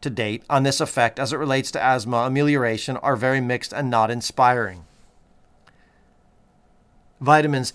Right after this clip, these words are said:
A, C, and E are the principal antioxidants and chemicals involved in immune function and many other pathways. According to one large meta-analysis, their insufficiency is associated with worse asthma lung function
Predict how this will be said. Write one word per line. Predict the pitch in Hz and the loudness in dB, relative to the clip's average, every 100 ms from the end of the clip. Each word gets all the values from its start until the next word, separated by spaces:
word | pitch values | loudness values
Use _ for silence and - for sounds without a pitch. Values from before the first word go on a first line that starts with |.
| - | -4
A, | 147 147 151 147 | 0 0 -2 -4
C, | - - 156 131 131 - | -6 -2 0 -2 -4 -6
and | 123 - | -8 0
E | 185 156 151 139 - | 2 4 2 -4 -2
are | |
the | 147 | -2
principal | 151 196 - 165 | 2 0 0 0
antioxidants | 151 139 131 - 160 135 | 2 4 4 2 -4 -2
and | 151 | -2
chemicals | 151 131 - 143 | 0 0 0 -4
involved | 135 110 113 113 | -2 2 2 2
in | 123 | 0
immune | 135 151 143 | 2 2 4
function | 196 202 - 113 107 - - - | 6 4 2 -8 -8 -12 -12 -2
and | 139 | 0
many | 139 135 127 | 2 2 0
other | 123 | -2
pathways. | - 135 135 123 92 87 - - | 4 6 6 0 -8 -10 -20 -10
According | - 185 165 | 0 2 2
to | 139 | 2
one | 139 156 | 2 6
large | 143 117 | 4 4
meta-analysis, | 135 127 139 170 151 147 131 | 0 2 4 4 4 2 -4
their | 139 | -2
insufficiency | 131 - - 175 160 - 135 | -2 -4 -4 -4 -4 -4 -4
is | 117 | -4
associated | - 143 139 139 127 | -2 0 0 0 -2
with | 127 | -2
worse | 101 117 135 - - - - - | -2 0 2 0 -8 -12 -20 -4
asthma | 113 131 131 | 2 2 4
lung | 127 120 117 | 4 4 4
function | - 107 104 - 120 | 0 -4 -4 -6 -6